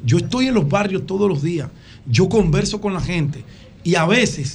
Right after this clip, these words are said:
yo me pregunto, yo me pregunto, pero ¿y es que los candidatos del P R M no vienen a los barrios? Porque si ellos van, serían los primeros en ir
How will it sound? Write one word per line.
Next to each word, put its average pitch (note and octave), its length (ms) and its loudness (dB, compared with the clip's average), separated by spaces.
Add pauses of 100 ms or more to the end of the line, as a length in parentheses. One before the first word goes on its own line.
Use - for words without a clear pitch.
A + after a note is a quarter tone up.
yo F#3 120 -2
me G#3 100 0
pregunto, D#3 540 0 (760)
yo F3 140 -2
me G3+ 100 0
pregunto, D#3+ 480 -4 (140)
pero D3 220 0
¿y D3 120 4
es G3+ 120 -2
que A3+ 120 0
los A3+ 180 -2
candidatos F3+ 840 -4 (320)
del E3 240 0
P G#3+ 140 2
R A3 180 2
M G#3 160 6
no F3 240 6
vienen A3+ 320 0
a A3 40 -2
los A3 180 -4
barrios? - 460 -12 (500)
Porque G#3 220 0
si A3+ 160 2
ellos D4 260 0
van, C#3+ 360 0 (360)
serían B3 420 2
los B3 140 2
primeros G#3 600 0 (280)
en F#3 200 2
ir A3 300 4